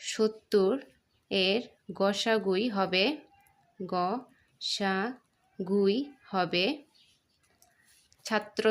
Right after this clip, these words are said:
ছাত্র সংখ্যা।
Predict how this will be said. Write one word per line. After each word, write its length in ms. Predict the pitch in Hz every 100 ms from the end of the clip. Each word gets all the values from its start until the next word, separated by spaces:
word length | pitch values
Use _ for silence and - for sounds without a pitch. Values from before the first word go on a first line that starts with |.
| 220 269 - _ _ - - - _ _ -
ছাত্র 380 | 202 185 - 214 240 302 _ _ _ _ _ _
সংখ্যা। 560 | - - 185 175 -